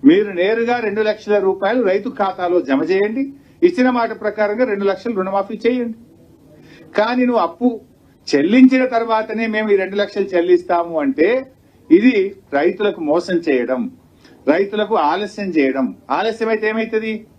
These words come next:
సపోజ్ ఆయన లక్ష రూపాయల అప్పు అదనంగా ఉంది, అది కట్టాలి. ఆ అప్పు కోసం ఆయన తిరిగి ఓ రెండు నెలల్లో, మూడు నెలల్లో ఆ లక్ష రూపాయలు తెచ్చి బ్యాంకులో కట్టాలంటే ఈ మూడు నెలలలోపు అతని వడ్డీ పెరిగిపోదా?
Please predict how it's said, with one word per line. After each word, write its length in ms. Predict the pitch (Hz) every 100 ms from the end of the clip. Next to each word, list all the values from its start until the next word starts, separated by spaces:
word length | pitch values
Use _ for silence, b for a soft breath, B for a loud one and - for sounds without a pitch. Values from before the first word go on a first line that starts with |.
| - B B B -
సపోజ్ 300 | 160 226 233
ఆయన 200 | 214 220 233 - _ _ 165
లక్ష 140 | 170 180
రూపాయల 320 | 180 208 202
అప్పు 220 | 170 196 156 - - 139
అదనంగా 340 | 143 196 196 165
ఉంది, 100 | 196
అది 120 | 185
కట్టాలి. 440 | 151 139 147 120 - _ B B B B
ఆ 40 | 180 190
అప్పు 140 | 190 226
కోసం 220 | 247 233 226
ఆయన 140 | 220
తిరిగి 280 | 202 202 226
ఓ 80 | 226
రెండు 220 | 202 208
నెలల్లో, 220 | 214 208 208
మూడు 220 | 196 202
నెలల్లో 320 | 202 202 214 196 - b b 151
ఆ 80 | 170
లక్ష 240 | 175 180
రూపాయలు 340 | 226 226 220 196
తెచ్చి 200 | 180 233
బ్యాంకులో 420 | 170 175 196 214 202
కట్టాలంటే 680 | 165 135 202 175 131 123 160 226 b b b
ఈ 140 | 170 220
మూడు 240 | 202 247
నెలలలోపు 400 | 262 247 240 226
అతని 220 | 220 214 175
వడ్డీ 200 | 180 208
పెరిగిపోదా? 540 | 180 202 196 160 185